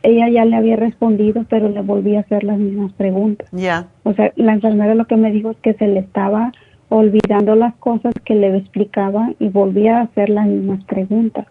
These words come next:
Speaker 2: Mm.
Speaker 1: Pero yo ahorita que estoy aquí con él, o sea,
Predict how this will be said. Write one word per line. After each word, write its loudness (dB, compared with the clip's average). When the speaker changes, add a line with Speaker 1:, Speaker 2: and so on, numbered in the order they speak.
Speaker 2:
Mm. -6
Speaker 1:
Pero 2
yo 0
ahorita -2
que -2
estoy -2
aquí -2
con 0
él, 0
o -2
sea, -2